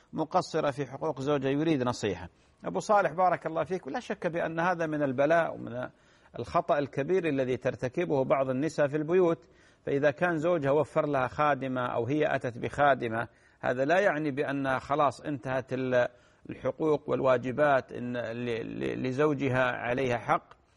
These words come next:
ولبيتها عليها حق، عليه حق ول-،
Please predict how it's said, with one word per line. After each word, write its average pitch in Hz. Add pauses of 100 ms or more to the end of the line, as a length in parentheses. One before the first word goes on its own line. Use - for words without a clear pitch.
(280)
ولبيتها 139
عليها 120
حق، 147
عليه 123
حق 156
ول-، 120